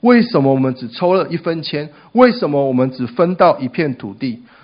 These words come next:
若我们试着去统计约书亚子孙的人数，就是马拿西支派加以法莲支派的总数，他们占了十二个支派的总数的百分之十四。虽然约瑟子孙分地的时候，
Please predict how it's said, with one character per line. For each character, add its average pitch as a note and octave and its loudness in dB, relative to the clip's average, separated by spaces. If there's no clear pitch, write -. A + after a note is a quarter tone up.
若 B3 2
我 F#3 2
们 D3 -2
试 G3 -8
着 D#3+ -4
去 F3 -8
统 G#2+ -8
计 E3 -10
约 E3 -2
书 E3 -8
亚 C#3 0
子 B2 -10
孙 C#3+ -6
的 C3+ -4
人 A2+ -6
数， A#2 -10
就 G3+ -2
是 G3 -6
马 D3+ -2
拿 B2+ -2
西 E3+ -10
支 F3 -12
派 E3 -4
加 D#3 -2
以 C#3+ -8
法 C#3 -4
莲 A#2+ -6
支 D#3+ -12
派 E3 0
的 C#3 -4
总 A2 -6
数， C3 -6
他 G3 0
们 E3+ -2
占 F3 0
了 D3 -4
十 D#3+ -6
二 G#3 0
个 E3 -2
支 E3+ -8
派 F3+ 0
的 C#3+ -2
总 G2+ -8
数 D#3+ -4
的 C3+ -2
百 G#2+ -2
分 C#3+ -4
之 C#3+ -8
十 B2+ -16
四。 A#2 -16
虽 G#3 4
然 D3 2
约 F#3+ 4
瑟 F#3+ -2
子 A#2+ -12
孙 D3+ -6
分 E3 -4
地 D#3+ -4
的 C3 -6
时 A#2+ -12
候， B2 -4